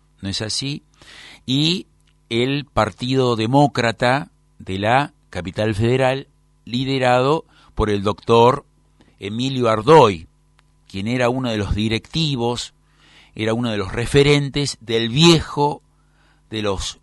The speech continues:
viejos buenos tiempos, el diario La Prensa, que en aquel momento convivía con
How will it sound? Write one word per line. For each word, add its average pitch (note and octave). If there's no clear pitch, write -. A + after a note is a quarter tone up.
viejos C#3+
buenos C3+
tiempos, B2
el A2
diario B2+
La G#2+
Prensa, G#2+
que -
en F#2
aquel D3+
momento D3+
convivía A#2+
con C3+